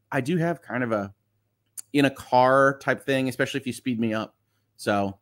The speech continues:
it's just me. Brains.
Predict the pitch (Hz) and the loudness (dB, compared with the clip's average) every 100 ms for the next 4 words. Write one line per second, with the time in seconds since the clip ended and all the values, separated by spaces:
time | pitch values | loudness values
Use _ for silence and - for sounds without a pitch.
0 | _ - 269 190 156 156 _ _ _ _ | _ -8 -6 0 0 0 _ _ _ _
1 | _ _ - 110 117 123 127 127 127 127 | _ _ -6 -4 -2 0 0 0 0 0
2 | 127 123 123 123 120 110 104 - - | 0 0 0 0 -2 -4 -6 -10 -12